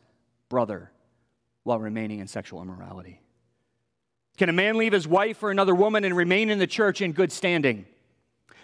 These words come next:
Don't associate with one who calls themselves brother while remaining in sexual immorality. Can a man maintain a laissez-faire attitude towards porn,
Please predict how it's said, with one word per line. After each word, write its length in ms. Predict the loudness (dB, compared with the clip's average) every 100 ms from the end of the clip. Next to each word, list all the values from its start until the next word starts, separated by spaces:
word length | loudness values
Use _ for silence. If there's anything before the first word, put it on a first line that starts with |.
| -2
Don't 240 | 0 2
associate 640 | -2 0 2 2 0 0 0
with 160 | 0
one 180 | 0 0
who 140 | 0
calls 320 | -2 0 0 0
themselves 400 | -4 -2 -4 -2
brother 460 | 0 0 0 -6 -10 _ _
while 160 | -2 0
remaining 720 | -2 0 0 0 -2 -8 -16 _ _ _ _ _
in 100 | -18
sexual 360 | -10 -8 -8 -8
immorality. 640 | -8 -10 -12 -16 -20 -20 _ _ _ _ _ _ _ _ _ _ _ _
Can 120 | -2 0
a 40 |
man 320 | 2 2 2
maintain 580 | 2 0 0 0 2 2
a 60 | 2
laissez-faire 680 | 2 0 2 0 2 0
attitude 560 | 2 2 0 0 -2 0
towards 320 | 2 2 0
porn, 600 | -2 2 4 4 2 -2